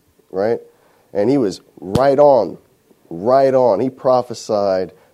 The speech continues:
back then th-, the ills that we're facing today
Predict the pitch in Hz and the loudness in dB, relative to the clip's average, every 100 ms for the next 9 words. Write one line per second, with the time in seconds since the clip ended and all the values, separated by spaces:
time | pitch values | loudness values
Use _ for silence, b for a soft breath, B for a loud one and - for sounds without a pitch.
0 | b 117 120 113 101 101 117 95 87 80 | b 2 2 2 -4 -2 0 0 -4 -8
1 | 82 _ b b b _ 92 - 92 95 | -12 _ b b b _ -18 -12 -8 -8
2 | 90 107 107 101 95 87 95 95 - 98 | -4 -4 -2 -6 -6 -6 -4 -8 -4 -4
3 | 95 - 87 87 - 92 92 90 76 73 | -4 -8 -12 -12 -6 -4 -2 -4 -6 -12